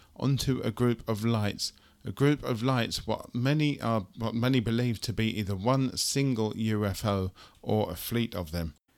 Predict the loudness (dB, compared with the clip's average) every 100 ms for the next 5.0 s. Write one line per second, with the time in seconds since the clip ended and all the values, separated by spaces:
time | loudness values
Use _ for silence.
0 | _ _ _ -2 0 0 2 4 4 4
1 | 2 2 0 -2 -2 -2 -4 -2 -4 -2
2 | -4 -2 0 2 0 -2 -4 -2 -4 -4
3 | -8 -6 -6 -2 0 0 -2 -2 -2 -2
4 | -4 0 2 2 0 -4 -2 -2 -2 -6